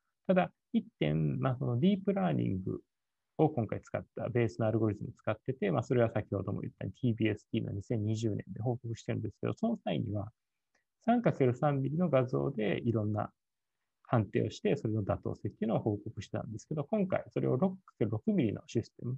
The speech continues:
に適用させてるんですけど、まあ、そこへの、その言ったら飛躍というか、三かける三ミリと六かける六がやはり違うので、同じアルゴリズムでもそこを変えると、やはり結果っていうのは同じとは言えない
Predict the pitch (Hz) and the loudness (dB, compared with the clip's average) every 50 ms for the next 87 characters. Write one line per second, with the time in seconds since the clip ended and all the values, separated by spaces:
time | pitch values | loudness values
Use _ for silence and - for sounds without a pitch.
0 | - - - - - - - _ _ _ _ _ _ - 117 107 - 117 101 - | -4 -4 -2 -2 -2 -2 -6 _ _ _ _ _ _ 0 0 0 2 0 -2 -2
1 | - 101 - - - - 107 107 104 104 113 - - _ _ - 127 160 196 196 | -2 -4 -6 -6 -6 -4 -4 -2 -2 -4 -6 -8 -10 _ _ -6 -4 -2 -2 -2
2 | 147 - _ _ _ _ _ _ _ - 185 185 - 190 190 - 226 226 233 233 | -2 -4 _ _ _ _ _ _ _ -2 0 2 2 2 2 2 0 0 0 0
3 | 233 - - - _ _ _ _ _ _ - 165 165 175 190 208 214 185 - - | -2 -4 -6 -8 _ _ _ _ _ _ -4 -2 0 2 2 2 2 0 0 0
4 | - 117 113 113 110 113 - - 98 104 110 - - - - - 120 110 104 - | 0 0 2 2 0 -2 -2 -2 -2 -2 -2 -6 -8 -4 2 4 4 4 4 0
5 | - _ - - - - 123 123 - - 113 123 _ _ _ _ _ - 175 170 | -6 _ -8 -6 -6 -6 -8 -8 -8 -8 -8 -10 _ _ _ _ _ 0 0 0
6 | 151 160 139 - 139 131 127 - - 147 143 139 135 123 104 98 - 120 113 113 | 0 0 -2 -2 0 -2 -2 0 0 -2 0 0 0 0 0 0 0 0 0 0
7 | - - 104 - 107 98 - - 104 98 95 95 90 - - 139 127 120 113 107 | 0 -2 -6 -6 -6 -8 -6 -4 -4 -4 -4 -6 -6 -4 0 2 2 4 2 2
8 | 101 98 92 92 - - - - _ _ _ _ _ _ _ - 135 135 135 123 | 0 -4 -6 -6 -8 -8 -10 -12 _ _ _ _ _ _ _ 2 4 4 6 6
9 | 127 139 143 - - - _ _ _ _ _ _ _ _ _ _ - - 143 147 | 4 4 2 2 0 -4 _ _ _ _ _ _ _ _ _ _ 4 6 6 8
10 | 127 135 127 123 110 104 98 98 95 107 101 - - - - 123 - - 127 120 | 8 8 8 8 8 4 0 -2 -2 -2 -4 -4 -4 -2 -2 -2 2 2 4 4
11 | 117 117 120 123 127 - _ - 120 117 - - - - 143 139 135 127 127 123 | 4 4 2 0 -2 -6 _ -12 -10 -10 -10 -8 -2 0 2 2 4 2 2 0
12 | 131 - - 123 104 104 - - _ _ - 127 143 165 151 110 - - _ _ | -2 -2 0 0 0 0 -4 -8 _ _ -4 0 0 2 2 2 0 -2 _ _
13 | _ _ _ _ _ _ _ _ _ _ _ _ _ - - 120 - - - 147 | _ _ _ _ _ _ _ _ _ _ _ _ _ 0 2 2 2 2 0 0
14 | - - - 104 92 92 95 - - - - 113 104 98 101 101 - 107 98 101 | 0 0 0 -2 0 -2 -4 -6 -6 -2 0 2 2 2 2 0 0 0 2 4
15 | 110 120 117 107 101 101 - | 6 6 6 6 2 -2 -6